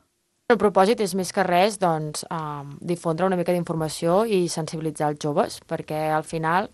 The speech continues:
em, sí que és veritat que sembla que s'hagi avançat molt amb el feminisme, però alhora, d'altra banda,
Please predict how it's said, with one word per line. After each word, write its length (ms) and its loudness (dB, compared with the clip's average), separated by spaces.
em, 480 -2
sí 160 -8
que 80 -2
és 60 -4
veritat 340 2
que 160 2
sembla 240 0
que 80 -2
s'hagi 320 -4
avançat 320 -2
molt 160 0
amb 140 -2
el 340 -4
feminisme, 640 -2
però 560 2
alhora, 480 4
d'altra 320 2
banda, 380 2